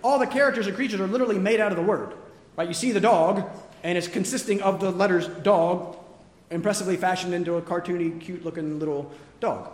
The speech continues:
Right? So it's dog, literally made up of the word dog. That's pretty accurate to reality. That, that, that's a good example and illustration. God speaks.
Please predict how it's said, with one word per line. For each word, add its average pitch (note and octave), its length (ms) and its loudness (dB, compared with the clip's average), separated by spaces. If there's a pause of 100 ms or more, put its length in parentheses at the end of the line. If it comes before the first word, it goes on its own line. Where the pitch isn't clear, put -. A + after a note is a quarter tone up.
(120)
Right? D#3 80 -4
So E3 120 -4
it's E3 100 -6
dog, G#3 680 4
literally G#3+ 380 10
made G3 160 6
up F3+ 80 4
of F3+ 240 -2
the F3+ 60 0
word E3 600 -2
dog. - 300 -2 (1900)
That's G#3 160 -6
pretty C4+ 220 0
accurate D4+ 320 2
to A#3 80 2
reality. G3 420 -2 (520)
That, B3+ 180 0
that, C4+ 160 -2
that's B3 160 -2
a A3+ 40 4
good A3+ 640 4
example F#3+ 440 4
and F#3 80 2
illustration. F3+ 280 0
God B3+ 540 4
speaks. - 1080 2